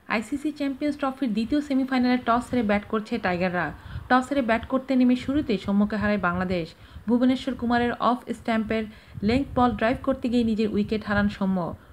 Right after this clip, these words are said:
সৌম্যের পর ভুবনেশ্বর কুমারের দ্বিতীয় শিকার হন সাব্বির। শুরুতেই দুই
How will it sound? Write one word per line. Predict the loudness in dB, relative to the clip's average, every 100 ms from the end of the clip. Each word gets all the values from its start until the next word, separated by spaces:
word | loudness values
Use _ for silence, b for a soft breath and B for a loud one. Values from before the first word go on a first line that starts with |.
| -4
সৌম্যের | 0 2 2 0
পর | -2
ভুবনেশ্বর | 0 -2 -2 -2 -4 -6
কুমারের | -2 0 0 -2
দ্বিতীয় | -2 -2 -4
শিকার | -4 -2 0
হন | 0 0
সাব্বির। | -2 0 0 0 B B B
শুরুতেই | -4 -2 0 0
দুই | 0